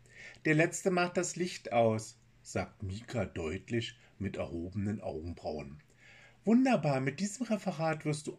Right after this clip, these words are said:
alle begeistern. Ich bin so stolz auf dich. Wie bist du darauf gekommen?“ „Rashid hat mir geholfen.“ „Und über was referiert er?“ Er spricht über seine Fußballmannschaft.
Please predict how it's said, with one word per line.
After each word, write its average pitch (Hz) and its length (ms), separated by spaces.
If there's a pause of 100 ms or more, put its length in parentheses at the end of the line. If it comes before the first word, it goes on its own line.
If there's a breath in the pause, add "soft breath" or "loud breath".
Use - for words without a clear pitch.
alle 165 280
begeistern. 113 760 (240 loud breath)
Ich - 160
bin 151 160
so 185 140
stolz - 460
auf - 180
dich. - 300 (280 soft breath)
Wie 117 120
bist 190 280
du - 60
darauf 175 420
gekommen?“ 202 540 (680 soft breath)
„Rashid 147 440
hat 131 220
mir 113 120
geholfen.“ 117 600 (1300 loud breath)
„Und 151 180
über 160 260
was 160 280
referiert 175 640
er?“ 151 400 (880 loud breath)
Er 139 140
spricht 185 360
über 151 220
seine 127 260
Fußballmannschaft. 117 1040